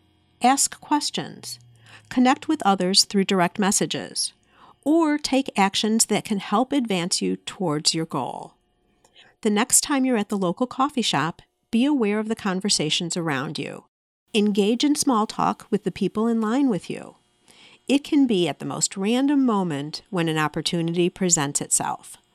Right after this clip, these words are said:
Chat with the person next to you on the plane. Take interest when you meet someone new at a dinner party.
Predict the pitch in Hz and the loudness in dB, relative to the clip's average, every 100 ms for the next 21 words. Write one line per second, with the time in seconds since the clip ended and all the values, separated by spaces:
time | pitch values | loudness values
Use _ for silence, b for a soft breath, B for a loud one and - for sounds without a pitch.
0 | _ _ _ - 190 165 240 247 - 254 | _ _ _ -4 0 0 0 -2 2 2
1 | 269 254 226 - - 240 226 214 220 - | 4 4 2 0 2 4 4 4 0 0
2 | 208 156 139 165 b b b - 269 247 | 0 0 -4 -12 b b b 0 4 6
3 | 208 254 185 151 - 180 180 190 208 - | 6 4 2 -2 0 0 2 2 2 2
4 | 233 214 240 214 180 175 175 - 180 180 | 2 4 4 2 2 0 -2 0 0 0
5 | 165 160 160 165 135 165 - | -2 -2 -4 -4 -4 -10 -14